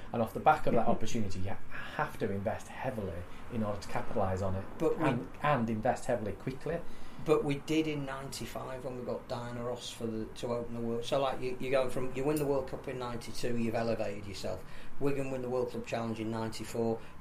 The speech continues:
Speaker 3: it's elevated the domestic competition. You've got a World Cup then at home, Diana Ross is opening it, it's elevated it. Ninety-six, you've got Super League coming in. It's, it's almost as if, had we won the World Cup, that's a little building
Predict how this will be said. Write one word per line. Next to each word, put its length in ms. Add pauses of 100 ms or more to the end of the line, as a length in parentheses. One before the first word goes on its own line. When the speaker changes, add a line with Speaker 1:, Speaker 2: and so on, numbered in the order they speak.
(120)
Speaker 3:
it's 180
elevated 500
the 80
domestic 420
competition. 520
You've 140
got 200
a 20
World 340
Cup 220
then 140
at 80
home, 360
Diana 320
Ross 200
is 100
opening 320
it, 120 (180)
it's 200
elevated 560
it. 140 (280)
Ninety-six, 640
you've 100
got 160
Super 360
League 240
coming 300
in. 120
It's, 240
it's 200
almost 380
as 100
if, 240 (220)
had 280
we 100
won 220
the 80
World 340
Cup, 280
that's 260
a 60
little 180
building 540